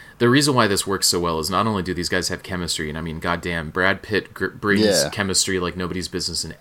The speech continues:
Speaker 1: everything that he does. I mean, this reminded me of so much of,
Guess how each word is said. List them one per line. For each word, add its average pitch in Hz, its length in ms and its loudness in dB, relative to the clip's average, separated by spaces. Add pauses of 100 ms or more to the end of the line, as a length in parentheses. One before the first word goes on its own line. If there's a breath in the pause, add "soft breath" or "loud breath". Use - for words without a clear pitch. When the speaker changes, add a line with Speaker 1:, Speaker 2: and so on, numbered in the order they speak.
Speaker 1:
everything 101 580 2
that 85 120 -2
he 82 100 -2
does. 80 320 -2
I - 80 -4
mean, 90 160 -2
this 123 180 2
reminded 90 380 -2
me 90 100 -4
of 82 80 -4
so 95 160 -4
much 90 220 -6
of, 82 240 -10